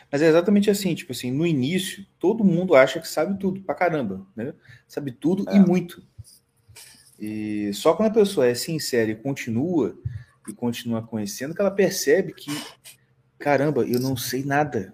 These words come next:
Speaker 1: não sei nada." Tipo assim, a,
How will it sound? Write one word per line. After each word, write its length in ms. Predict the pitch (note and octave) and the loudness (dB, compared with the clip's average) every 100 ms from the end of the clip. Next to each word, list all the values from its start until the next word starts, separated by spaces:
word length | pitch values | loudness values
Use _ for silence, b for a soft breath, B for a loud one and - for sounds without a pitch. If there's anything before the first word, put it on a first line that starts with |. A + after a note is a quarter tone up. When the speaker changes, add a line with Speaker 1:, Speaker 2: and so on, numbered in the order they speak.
| - | -10
Speaker 1:
não 100 | A#2+ | -10
sei 180 | - D3+ | -8 -4
nada." 300 | C3+ G#2+ G2 | -2 -2 -6
Tipo 200 | - A#2 | -12 -12
assim, 240 | A#2 G2 - _ _ _ _ _ _ _ - - | -8 -10 -12 _ _ _ _ _ _ _ -20 -18
a, 500 | A2 A2+ A2 G#2 - | -14 -10 -10 -10 -12